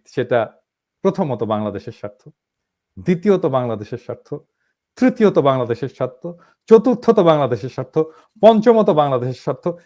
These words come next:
এবং শেষ পর্যন্ত এটা বাংলাদেশের স্বার্থ। বাংলাদেশের স্বার্থের বাইরে আমরা কারোর সাথে কোনো বন্ধুত্বই আমরা আগ্রহী না, এটা যেই হোক, এটা আমেরিকা হোক, এটা ইন্ডিয়া হোক, এটা চায়না হোক, যেই হোক, আমরা কারোর সাথেই,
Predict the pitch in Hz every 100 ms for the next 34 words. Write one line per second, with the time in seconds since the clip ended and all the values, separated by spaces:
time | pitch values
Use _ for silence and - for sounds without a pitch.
0 | _ 190 202 - 294 - 226 175 160 143
1 | 135 120 113 107 98 92 95 - 82 _
2 | - _ _ _ 110 180 208 180 180 175
3 | - 185 - 156 107 127 117 90 - _
4 | _ 139 151 151 135 - 202 233 220 180
5 | 156 - 262 214 165 135 143 123 107 95
6 | 113 104 92 - _ _ _ 156 117 98
7 | 90 71 _ _ 135 139 104 190 143 92
8 | - - 110 131 139 120 113 120 165 _
9 | _ 104 104 110 143 135 127 110 143 113
10 | 107 113 107 104 123 160 _ _ 104 147
11 | 151 185 127 113 113 107 107 104 98